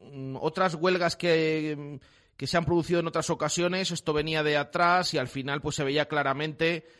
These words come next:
que esto podía pasar. Ahora realmente está en el aire. Em, ¿y por qué decimos que hoy es un día, que hoy es un día clave, un día decisivo? Mira, me dice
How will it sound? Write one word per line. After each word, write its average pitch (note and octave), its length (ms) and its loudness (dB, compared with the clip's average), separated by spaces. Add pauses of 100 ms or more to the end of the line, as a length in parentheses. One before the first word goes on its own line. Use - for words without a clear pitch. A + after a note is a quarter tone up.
(300)
que B2+ 400 0
esto D3 240 -4
podía B2+ 240 -2
pasar. - 440 -4
Ahora E3 500 2
realmente F#3+ 840 0
está C#3 220 0
en C#3 60 -2
el C#3+ 120 0
aire. B2 360 0 (680)
Em, A#2 520 -4 (100)
¿y E3 80 -4
por C#3 240 -2
qué F#3 80 2
decimos G3+ 460 0
que F#3 160 0
hoy F#3 160 4
es F3 120 0
un F3 160 0
día, D#3+ 840 2 (120)
que E3 100 0
hoy F3+ 80 4
es E3+ 120 0
un E3+ 100 -2
día E3 200 2
clave, D#3+ 420 2 (460)
un D#3+ 180 -4
día D#3 1120 4
decisivo? D#3 720 -2 (120)
Mira, C3+ 300 0
me A#2+ 140 -2
dice F3+ 580 0